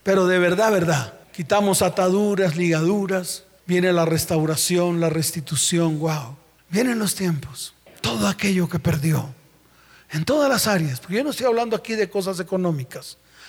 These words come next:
Tal vez esa es parte de esa área. Pero en todas las cosas yo le quiero decir algo. Dios lo va a restituir. Va a restituir el gozo en su casa, en su hogar y en sus hijos.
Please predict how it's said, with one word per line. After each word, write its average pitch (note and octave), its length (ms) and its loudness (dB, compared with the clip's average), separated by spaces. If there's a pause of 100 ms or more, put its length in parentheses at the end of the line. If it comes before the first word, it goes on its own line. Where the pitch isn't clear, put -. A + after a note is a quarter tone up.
(120)
Tal G3 140 2
vez C#4 180 -2
esa - 160 -2
es - 60 -6
parte - 420 -2
de F#3+ 80 2
esa F#3 240 0
área. C#3+ 320 -2 (840)
Pero G3 140 0
en F#3 120 4
todas D4+ 280 2
las C4+ 160 0
cosas B3 380 0
yo A3 140 2
le G#3 100 -2
quiero G#3+ 260 -2
decir F3 320 -2
algo. D3+ 300 -4 (420)
Dios F#3+ 260 0
lo E3+ 180 2
va F3+ 100 2
a E3 40 0
restituir. D#3+ 840 -2 (600)
Va G3 60 4
a - 40 4
restituir F#3 540 2
el E3 160 2
gozo F#3 320 2
en E3+ 80 2
su - 180 -2
casa, E3+ 480 -2 (320)
en E3+ 160 4
su E3 180 2
hogar F#3 340 2
y F#3 80 2
en F3+ 100 0
sus F#3 240 0
hijos. F3+ 460 -4